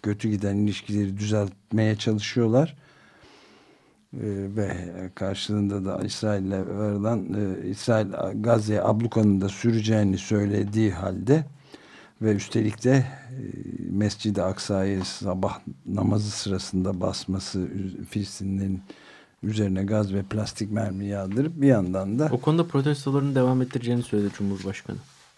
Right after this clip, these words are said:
Speaker 1: Hmm, iyi bari. Ama daha önceki söyledikleriyle o kadar çok çelişiyor ki yani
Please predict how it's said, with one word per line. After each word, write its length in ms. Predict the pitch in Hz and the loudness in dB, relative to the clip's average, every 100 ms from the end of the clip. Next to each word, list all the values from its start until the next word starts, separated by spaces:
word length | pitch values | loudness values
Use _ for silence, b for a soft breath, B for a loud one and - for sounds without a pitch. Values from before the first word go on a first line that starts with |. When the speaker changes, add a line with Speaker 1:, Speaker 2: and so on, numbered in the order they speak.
| _ | _
Speaker 1:
Hmm, 240 | 113 107 87 - - - - | 0 0 0 -8 -18 -12 0
iyi 280 | 113 113 101 | 2 2 2
bari. 420 | 85 82 113 139 - - B B B B B B B B B B B - | -2 0 0 0 -2 -20 B B B B B B B B B B B 0
Ama 240 | 117 127 | 6 6
daha 200 | 120 123 | 6 6
önceki 440 | 123 123 123 120 - | 6 6 4 -2 -2
söyledikleriyle 840 | 123 120 117 123 123 120 123 117 | 2 4 4 0 2 4 6 4
o 100 | 104 | 2
kadar 340 | 143 135 123 | 6 6 6
çok 220 | - 117 - | 4 -2 0
çelişiyor 520 | 117 113 113 175 190 | 0 0 2 0 2
ki 140 | - | 2
yani 440 | 107 110 107 104 | 4 4 4 2